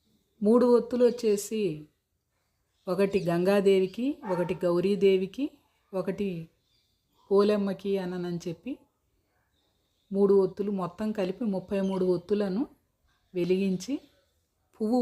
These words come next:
ఒత్తులు, కొంతమంది బొడ్డు ఒత్తులు అంటారు, ఆ ఒత్తులను వెలిగించి, అరటి డొప్పల్లో వెలిగించి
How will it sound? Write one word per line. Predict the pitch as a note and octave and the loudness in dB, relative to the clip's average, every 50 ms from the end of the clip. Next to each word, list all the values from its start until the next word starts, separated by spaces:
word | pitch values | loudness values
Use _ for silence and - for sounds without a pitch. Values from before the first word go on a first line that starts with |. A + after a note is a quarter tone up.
| A#3+ A3+ | 4 2
ఒత్తులు, | G3+ G#3 - G3+ G3 G3+ A#3+ C#4+ - - | 2 2 0 -4 -2 -2 -2 -6 -6 -8
కొంతమంది | - G#3 F#3+ F3+ G3 F#3+ F#3 F#3+ F#3+ F#3+ | -8 -8 -6 -6 -4 -4 -4 -2 -2 -2
బొడ్డు | F3 F#3 F#3 F3 E3+ G3 G3 G3 | 0 0 0 2 4 4 4 4
ఒత్తులు | F#3 F#3+ - F#3+ F#3 F#3 | 2 0 -4 -6 -4 -4
అంటారు, | F3 F3 E3+ E3+ F3+ E3+ F3 F#3+ A3 C#4+ - _ _ _ _ _ _ _ _ _ _ _ _ - | -4 -6 -8 -8 -8 -8 -8 -8 -8 -10 -12 _ _ _ _ _ _ _ _ _ _ _ _ -4
ఆ | F#3 F#3 F#3 F#3 | 0 2 4 4
ఒత్తులను | F#3 F#3 - A3+ A3+ A3+ A3 G#3 G3+ | 2 2 0 -2 0 0 0 0 0
వెలిగించి, | F3+ F3 F3 F#3 F#3+ G3+ G#3 G3 F#3+ - - D4 F4+ - _ _ _ _ _ _ _ _ _ _ _ _ _ - | 0 0 0 0 0 0 0 -2 -4 -4 -8 -12 -12 -12 _ _ _ _ _ _ _ _ _ _ _ _ _ -6
అరటి | G3 E3+ F#3 G3+ G3 A3+ A#3 | -2 0 0 2 2 0 -2
డొప్పల్లో | F#3+ G3 F#3 F3 - - F#3+ F3+ F3 F3 G3+ C4+ D#4+ - _ _ _ _ _ _ _ _ _ _ _ _ _ _ _ _ _ _ _ _ _ _ _ _ _ _ _ _ _ - | 0 0 0 0 -2 -4 -4 -2 -2 -2 -2 -4 -6 -10 _ _ _ _ _ _ _ _ _ _ _ _ _ _ _ _ _ _ _ _ _ _ _ _ _ _ _ _ _ -6
వెలిగించి | G3 F3 F3+ F#3+ F#3+ G3+ G3+ F#3+ F#3 - C#4 | -4 0 0 0 0 0 0 -2 -2 -4 -2